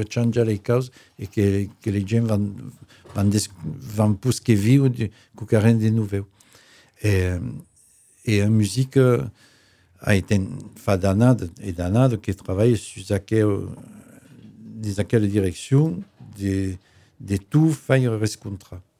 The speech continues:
et de donner la possibilité à cada musique de vivre une à côté de l'autre. C'est une vieille d'organiser la, la musique et comme par, me parle sou-, par, as, as di-, as dit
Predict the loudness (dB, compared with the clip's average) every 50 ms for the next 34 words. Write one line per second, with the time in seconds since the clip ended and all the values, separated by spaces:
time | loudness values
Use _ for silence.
0 | _ _ _ _ _ _ _ _ -12 -10 -4 -4 -4 -2 0 -2 0 2 4 4
1 | 4 2 0 -2 -6 -10 -8 -8 -6 -6 -6 -6 -4 -2 0 0 0 -2 -6 -10
2 | -12 -10 _ 2 2 2 4 2 2 0 0 2 2 2 0 0 0 -2 -4 -6
3 | -4 -6 -6 -8 -8 _ -20 _ _ _ 0 2 2 2 4 4 2 2 2 0
4 | -2 -6 -4 0 0 2 2 2 0 -2 -4 -8 -2 0 0 2 2 2 2 2
5 | 2 0 0 -4 -10 -14 -16 _ _ _ _ -20 _ _ _ _ _ 0 0 4
6 | 6 8 8 8 6 6 6 6 6 6 6 4 4 4 4 4 4 4 4 2
7 | 2 0 2 4 6 6 6 6 4 0 0 -4 -4 -2 0 0 2 0 0 0
8 | -2 -6 -6 -6 -14 _ _ _ -20 -20 _ _ _ _ 0 0 0 2 4 4
9 | 4 6 4 4 2 -2 -6 -8 -12 -4 -2 0 0 2 2 2 2 4 4 4
10 | 4 4 2 0 -4 -10 -14 -8 -4 -4 -4 -4 -4 -8 -14 -16 -16 -18 -20 _
11 | -12 -10 -8 -6 -6 -6 -6 -10 -14 -14 -10 -8 -8 -8 -8 -6 -4 -4 -4 -4
12 | -6 -10 -10 -12 -14 -12 -10 -8 -8 -8 -8 -6 -4 -4 -4 -4